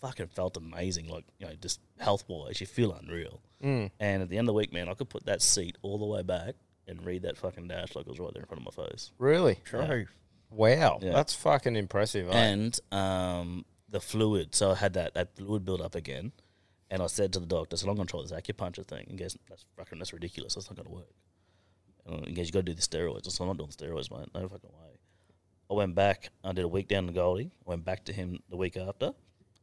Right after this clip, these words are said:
Speaker 1: Hundred percent gone.
Speaker 2: Yeah.
Speaker 1: The fluid was gone, and he was just speechless. He goes, "I don't know. I can't explain that. That's fucking unreal."
Speaker 3: Far out.
Speaker 1: Yeah.
Speaker 2: Yeah, right. And, and did you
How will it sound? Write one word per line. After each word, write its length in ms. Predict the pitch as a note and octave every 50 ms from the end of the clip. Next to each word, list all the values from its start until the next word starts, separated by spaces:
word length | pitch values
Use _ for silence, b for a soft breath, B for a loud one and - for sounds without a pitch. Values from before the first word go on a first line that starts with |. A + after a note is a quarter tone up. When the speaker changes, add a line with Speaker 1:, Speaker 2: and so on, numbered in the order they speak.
| _ _
Speaker 1:
Hundred 400 | _ - - G2+ F#2+ F2+ F2+ F2
percent 340 | F2 - - F2+ E2+ -
gone. 120 | - E2+ E2 D#2+ D#2 _ _ _ _ _ _ _ _ _ _ _ - A#2+
Speaker 2:
Yeah. 80 | C3 E3
Speaker 1:
The 60 | G3
fluid 340 | G#3+ A2 G#2 G2 G2+ G2 -
was 120 | - F#2+ F2+
gone, 240 | E2+ E2+ E2+ E2 D2+ - _ _ _ _ _ _ -
and 100 | G2 F#2
he 60 | F#2+
was 160 | F#2 F2+ -
just 120 | - - -
speechless. 460 | - - F2+ F2+ F2+ - - - F2+
He 40 | - G2+
goes, 60 | - F2+
"I 40 |
don't 200 | F2 F2 E2+ F2
know. 160 | F2 E2 E2+ E2 -
I 40 | F2
can't 200 | - - F#2 E2+
explain 300 | D#2 - - - D#2+ D#2
that. 180 | - - - - _ -
That's 140 | F#2 F#2
fucking 280 | _ - - - F2+ E2 D#2+
unreal." 240 | F2+ F2+ F2+ F#2 G2 _ _ _ _ _ _ _ _ _ _ _ _ _ _ _ _ -
Speaker 3:
Far 280 | B2+ B2 G2+ E2+ D2
out. 300 | F2+ B2 C3 A2+ - - - -
Speaker 1:
Yeah. 100 | G2 F#2 F2 E2+
Speaker 2:
Yeah, 140 | B2+ C3
right. 420 | C3 A2 G2 G2 A#2 C#3 B2+ F2+ - - -
And, 160 | A#2+ C3 C#3+
and 440 | D3 D3+ - - D#3+ D3+ D3 C#3+ C3
did 180 | C#3 C#3 B2+
you 520 | C3+ C#3+ C#3+ C#3+ C#3 C#3 C3+ C3 B2+ A#2+